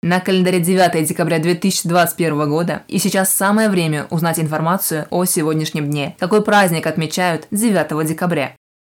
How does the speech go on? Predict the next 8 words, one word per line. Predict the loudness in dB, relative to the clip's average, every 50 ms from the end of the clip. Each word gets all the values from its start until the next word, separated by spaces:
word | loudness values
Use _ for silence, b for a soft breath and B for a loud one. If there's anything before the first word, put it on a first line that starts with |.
| _ _ -6
Девятого | -4 -2 2 4 4 4 4 2 0 -2
декабря | 0 -2 -2 -2 -2 -2 0 0 -2 -2 -4 -6
отмечают | -6 -2 0 0 0 2 0 0 0 0
Международный | 0 2 2 2 4 4 4 4 4 2 2 0 0 0
день | 2 2 2
борьбы | 2 2 0 0 -2 -2
с | -2
коррупцией. | -2 -2 -2 -2 -4 -4 -6 -6 -6 -8